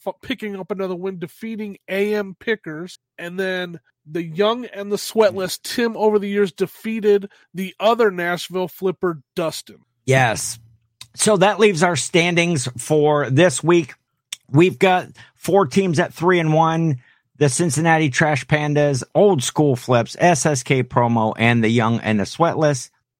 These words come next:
Speaker 2: We've got five teams at two and two, Nashville inad, O B X, Tecmo Masters, Las Vegas Plus Shipping, the A M Pickers, and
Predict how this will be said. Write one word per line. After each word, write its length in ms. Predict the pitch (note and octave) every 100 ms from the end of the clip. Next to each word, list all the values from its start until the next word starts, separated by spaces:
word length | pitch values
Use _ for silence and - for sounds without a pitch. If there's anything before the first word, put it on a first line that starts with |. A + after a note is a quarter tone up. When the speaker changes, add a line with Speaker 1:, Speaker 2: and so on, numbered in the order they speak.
| -
Speaker 2:
We've 240 | D3 B2
got 540 | E3+ D3 C#3+ C3+ - - _ _
five 400 | - E3+ E3 B2+
teams 320 | E3+ D#3 B2+
at 240 | B2 -
two 260 | - A#3+ G#3
and 160 | D3
two, 440 | B2 C#3 B2 A#2+ A#2 _ _ _ _
Nashville 580 | B2+ F#3+ F3+ - E3+ D3
inad, 580 | A#2+ B2+ B2+ A#2+ A#2 A2+
O 160 | G3 G3+
B 240 | C#3+ D3+
X, 340 | C3+ B2 - -
Tecmo 500 | D3 B2 B2 B2+ A2+
Masters, 640 | A2 G#2+ - A2 G#2+ F#2+ -
Las 340 | A#2 C3+ C#3 B2
Vegas 420 | C#3 A#2+ A#2 A#2
Plus 300 | - A2+ F#2+
Shipping, 720 | - G3+ - D#3+ D3 C#3 B2 -
the 180 | A2 -
A 180 | F3 F#3
M 180 | E3+ C#3+
Pickers, 440 | C#3 B2 C3 A#2+ -
and 400 | G2+ G#2 G#2 G#2